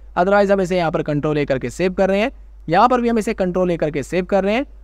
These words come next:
और यहाँ पर जो भी हमारा अमाउंट है वो अमाउंट यहाँ पर फिल कर लेते हैं। तो यहाँ पर आप देख सकते हैं हमारा अमाउंट है बारह हजार पाँच सौ रुपए। तो यहाँ पर हम टाइप कर देते हैं बारह हजार पाँच सौ रुपए और एंटर प्रेस करने के बाद यहाँ पर अब आप देखेंगे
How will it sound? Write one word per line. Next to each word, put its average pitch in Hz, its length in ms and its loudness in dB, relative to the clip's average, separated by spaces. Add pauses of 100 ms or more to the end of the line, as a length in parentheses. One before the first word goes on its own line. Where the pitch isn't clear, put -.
और 165 140 0
यहाँ 202 180 4
पर 262 120 2
जो 208 160 -2
भी 214 80 0
हमारा 202 240 0
अमाउंट 175 440 -4
है 226 60 0
वो 220 80 2
अमाउंट 160 280 0
यहाँ 131 120 -4
पर 127 100 -6
फिल 190 180 -2
कर 208 160 0
लेते 208 220 -2
हैं। 208 140 0
तो - 300 -12
यहाँ 160 140 0
पर 170 100 0
आप 151 100 0
देख 180 200 0
सकते 214 240 -2
हैं 208 40 4
हमारा 180 200 2
अमाउंट 165 240 -2
है 196 80 2
बारह 156 280 2
हजार 165 240 0
पाँच 170 260 -4
सौ 214 80 -2
रुपए। 233 260 2
तो - 380 -10
यहाँ 170 160 4
पर 220 120 0
हम 214 80 2
टाइप 185 240 0
कर 170 120 2
देते 170 280 0
हैं 226 200 2
बारह 139 240 0
हजार 123 260 -4
पाँच 180 280 -2
सौ 214 80 -2
रुपए 226 260 0 (280)
और - 160 -8
एंटर 214 220 -2
प्रेस 220 200 0
करने 175 260 -2
के 170 100 -2
बाद 190 180 0
यहाँ 185 240 2
पर 240 100 0
अब 208 100 0
आप 190 120 2
देखेंगे 165 480 -4